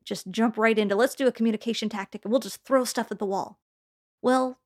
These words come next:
you know, that's just a waste of money because you're, you're throwing tactics at people who probably don't care. When you understand your ideal customers, you're spending money where they are.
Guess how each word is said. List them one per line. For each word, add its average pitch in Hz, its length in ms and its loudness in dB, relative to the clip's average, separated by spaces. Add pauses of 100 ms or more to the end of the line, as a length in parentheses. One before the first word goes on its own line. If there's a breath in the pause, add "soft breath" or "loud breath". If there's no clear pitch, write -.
(160)
you 226 120 -2
know, 240 260 -2
that's - 220 -4
just - 220 -8
a 359 40 -2
waste 262 260 -2
of 190 100 -2
money 220 320 -4
because 190 500 -6
you're, 196 300 -4
you're 202 140 -4
throwing 277 300 -2
tactics 247 480 -6
at - 100 -12
people 247 300 -6
who 214 140 -4
probably 262 480 -2
don't 220 260 -2
care. - 420 -8 (640)
When 233 120 2
you 254 80 6
understand 254 440 0
your 208 120 2
ideal 190 360 -2 (160)
customers, - 720 -10 (520 soft breath)
you're 247 340 4
spending 285 500 0
money 214 480 -2 (220)
where 214 340 0
they 202 200 2
are. 220 320 -4